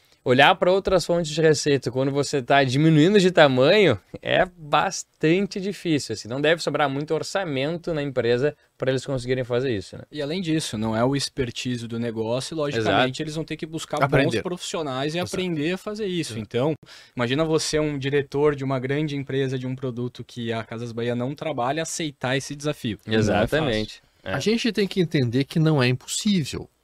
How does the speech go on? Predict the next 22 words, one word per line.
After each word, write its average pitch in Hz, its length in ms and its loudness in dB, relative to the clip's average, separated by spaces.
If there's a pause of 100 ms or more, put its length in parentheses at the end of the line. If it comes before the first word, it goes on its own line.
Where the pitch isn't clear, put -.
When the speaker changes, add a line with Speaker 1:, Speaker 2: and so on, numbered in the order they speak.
(120)
Speaker 3:
A - 80 -6
gente 104 320 -6
teve 120 280 -2
casos 104 420 2
recentes 110 720 -4
de - 80 -6
empresas 104 480 -2
que 117 100 -4
precisaram 101 540 -8
se - 160 -14
reinventar 107 800 -12
e 131 40 -16
criaram 104 500 -12
toda 131 260 -6
uma 113 140 -6
reengenharia 101 720 -4
pra 92 240 -8 (240)
se - 220 -8
remodelar. 101 640 -4 (160)
Exemplo, 113 580 -6
a - 80 -6
Eternit. 110 680 -2